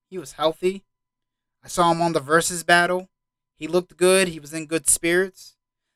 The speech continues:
There were videos of him floating around, spending time with his kids. Like, to go through all that in life, and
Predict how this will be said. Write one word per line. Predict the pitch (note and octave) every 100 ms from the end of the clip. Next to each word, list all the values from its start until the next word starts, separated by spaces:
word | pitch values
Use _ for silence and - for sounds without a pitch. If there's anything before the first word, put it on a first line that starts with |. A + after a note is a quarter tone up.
| _
There | D3
were | D3+
videos | C#3 E3+ F3 F3
of | E3+
him | E3 E3
floating | - F3 F3
around, | E3+ D#3 E3 E3+ E3
spending | - E3+ E3+
time | - E3+ E3+
with | E3
his | E3+
kids. | - - F3 F#3+ F#3 - - _ _ _ _ _ _ _ _ _ _ _ -
Like, | F#3
to | G3+
go | A#3 D#4+
through | - B3+
all | A3 A#3
that | F3+ A3+ G#3
in | E3
life, | D#3+ E3+ F3 E3+ E3
and | D#3 D#3+ D3+